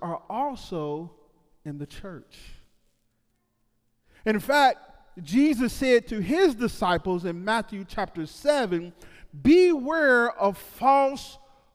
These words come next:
prophets, for they walk around as sheep, but they are masquerading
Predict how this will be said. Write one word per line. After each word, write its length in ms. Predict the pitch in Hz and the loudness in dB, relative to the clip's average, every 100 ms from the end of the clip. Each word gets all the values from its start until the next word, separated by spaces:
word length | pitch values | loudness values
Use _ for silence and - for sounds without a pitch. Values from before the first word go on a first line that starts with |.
| - | -10
prophets, 1000 | - 226 214 208 - 127 - - - - - - _ _ _ _ - _ _ | -6 2 2 2 -4 -10 -10 -18 -10 -8 -10 -18 _ _ _ _ -20 _ _
for 220 | - 247 | 0 2
they 180 | 220 226 | 4 4
walk 480 | 208 208 294 349 349 | 4 6 8 6 4
around 600 | 359 294 285 269 247 247 | 0 2 4 2 0 -2
as 220 | - 202 - | 2 2 2
sheep, 680 | - - - - 302 208 - _ _ _ _ _ _ _ - - | 0 -2 0 2 0 -2 -16 _ _ _ _ _ _ _ -12 -2
but 180 | 208 | -2
they 200 | 240 226 | 2 4
are 160 | 202 180 | 6 4
masquerading 1700 | 180 185 233 247 294 311 - 330 285 262 269 247 208 180 160 156 196 | 2 -4 0 4 4 2 0 -4 0 4 6 4 2 -4 -4 -8 -12